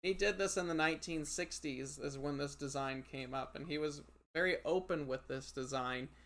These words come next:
and it caught on over the years to where people started making their own telescopes. Obviously, larger manufacturers like us here at Skywatcher, as well as others, started making Dobsonians. Um, but the,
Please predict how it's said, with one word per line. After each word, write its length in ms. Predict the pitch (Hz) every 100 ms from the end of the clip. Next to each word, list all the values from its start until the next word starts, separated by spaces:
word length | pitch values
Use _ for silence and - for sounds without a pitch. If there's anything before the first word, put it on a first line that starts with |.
| - _ _ _
and 300 | 139 139 139
it 180 | 135 143
caught 320 | - 165 165
on 240 | 151 147 151
over 260 | 143 131
the 120 | 127 131
years 500 | 127 127 135 139 -
to 160 | -
where 320 | 147 143 135
people 300 | 131 139 139
started 320 | 139 143 139 131
making 260 | 135 123
their 220 | 127 131
own 180 | 165 202
telescopes. 920 | - 190 185 185 - 165 160 - - - _ _ _ -
Obviously, 500 | 139 147 143 151 143
larger 420 | 127 131 143 147
manufacturers 880 | 139 139 139 135 135 139 - 135 131
like 200 | 127 - -
us 300 | 160 165 -
here 160 | 151
at 80 | 135
Skywatcher, 1000 | - - 143 156 151 151 151 151 151 147
as 120 | 135
well 240 | 131 131 135
as 140 | 127
others, 480 | 135 151 160 151 - - - _
started 340 | - 143 143 131
making 440 | 135 143 151 147
Dobsonians. 960 | 139 139 - 151 147 151 151 151 151 - - _ _ -
Um, 160 | 143 143
but 160 | 147
the, 200 | 156 139